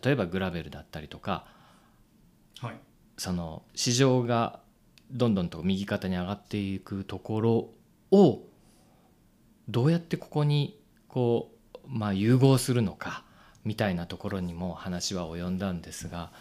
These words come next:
Speaker 2: あのー、まあ、自転車のジャンルって大きく分けて、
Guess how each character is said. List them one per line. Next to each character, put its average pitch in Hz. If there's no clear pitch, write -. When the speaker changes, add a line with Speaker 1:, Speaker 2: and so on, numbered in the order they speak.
Speaker 2:
あ 165
の 160
ー、 -
ま 190
あ、 -
自 160
転 330
車 285
の 247
ジ 180
ャ 196
ン 202
ル 185
っ -
て -
大 190
き -
く 104
分 113
け -
て、 -